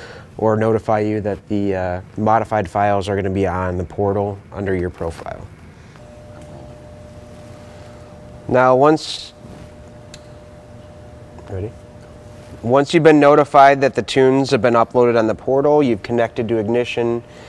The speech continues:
you've updated and downloaded your new tunes, you can come out to the truck. We're gonna plug into the truck.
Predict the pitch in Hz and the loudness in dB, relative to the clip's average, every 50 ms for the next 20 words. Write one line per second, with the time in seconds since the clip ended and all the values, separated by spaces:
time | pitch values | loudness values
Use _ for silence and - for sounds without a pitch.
0 | - - - - - 113 113 104 98 117 117 - - 131 123 120 113 117 113 113 | -20 -20 -16 -8 -4 -2 -2 2 2 2 0 2 0 0 0 2 2 0 0 0
1 | 110 107 104 113 113 113 117 117 117 117 117 113 104 101 110 110 110 110 110 101 | 0 0 0 0 0 0 0 0 0 0 -2 -2 -2 -2 -2 0 0 0 -2 -4
2 | - - 123 123 131 135 139 143 151 151 - - - 110 104 - 110 98 - 120 | -4 -2 -2 0 0 0 -2 -2 -6 -8 -12 -10 -8 -8 -6 -6 -6 -6 -2 0
3 | 120 120 120 - - - 120 - - 135 135 170 180 - - 127 123 120 113 107 | 0 0 0 -2 -4 -8 -8 -4 0 0 0 0 0 -2 -4 -2 0 0 0 0
4 | 90 - - 120 120 120 123 120 120 117 107 113 104 - - 143 160 185 - - | -2 0 0 0 2 2 2 0 0 0 -2 -2 -2 0 2 2 2 2 0 -4